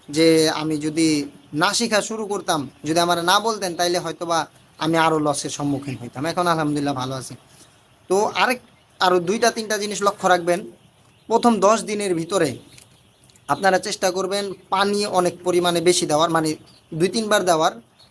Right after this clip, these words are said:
অধিক পরিমাণে না, মানে দুই তিনবার কি চারবার দেওয়ার, পানি দেওয়ার চেষ্টা করবেন। ঠান্ডা এবং ফ্রেশ পানি যদি পায় মুরগি, ওই ঠান্ডা বলতে আবার ফ্রিজের পানি না,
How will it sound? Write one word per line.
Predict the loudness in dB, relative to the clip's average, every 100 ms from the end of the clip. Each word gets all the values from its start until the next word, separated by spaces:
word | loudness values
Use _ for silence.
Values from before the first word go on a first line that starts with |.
| -2
অধিক | 0 0 -2
পরিমাণে | 0 2 2 2
না, | 0 -4 -8
মানে | -10 -8
দুই | -4 -4
তিনবার | -2 -4 0 0 0 -6 _ _ _ _ _ 0
কি | 2 4 2 2
চারবার | 2 4 4 2
দেওয়ার, | 2 0
পানি | -2 -4
দেওয়ার | -4 -6
চেষ্টা | -6 -4 -2
করবেন। | 0 -2 -2 -6 _ _ _
ঠান্ডা | 0 0 2 0
এবং | 0 -4 -2
ফ্রেশ | -2 -2
পানি | -2 -2
যদি | 0 0 0
পায় | 0 0
মুরগি, | 0 -2 -4 -10 -12 _ -4
ওই | -2
ঠান্ডা | 0 0 0
বলতে | 0 -2
আবার | -4
ফ্রিজের | -4 -2 2 2
পানি | 2 0 -4
না, | -10